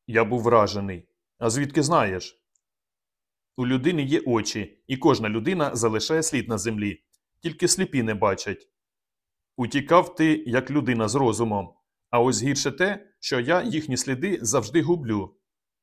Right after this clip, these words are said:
І починаються вони, і кінчаються на гостинці». Я розповів йому про все з самого початку.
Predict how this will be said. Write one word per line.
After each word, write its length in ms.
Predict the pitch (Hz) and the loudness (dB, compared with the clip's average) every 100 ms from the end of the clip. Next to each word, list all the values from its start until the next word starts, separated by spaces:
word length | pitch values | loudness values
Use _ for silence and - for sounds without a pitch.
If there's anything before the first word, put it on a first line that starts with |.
| - | -6
І 100 | - | 0
починаються 600 | 190 185 165 127 120 127 | 0 0 2 2 2 2
вони, 200 | 120 117 | 0 0
і 140 | 120 | -6
кінчаються 720 | 127 165 - 120 117 - 107 | -6 -4 2 4 4 0 -4
на 140 | 107 147 | -4 -2
гостинці». 680 | 156 - 113 101 - 101 - _ _ _ _ _ _ _ _ _ _ _ _ _ - | -2 -2 -4 -4 -6 -10 -18 _ _ _ _ _ _ _ _ _ _ _ _ _ -4
Я 160 | 120 | 0
розповів 500 | 156 156 147 135 135 | 2 2 0 0 0
йому 220 | 127 131 131 | 0 0 0
про 120 | 127 | 0
все 220 | - 175 | 0 0
з 100 | - | 2
самого 300 | 123 131 135 | 0 2 0
початку. 720 | 135 127 120 104 - 104 - | 0 -2 -2 -2 -4 -6 -6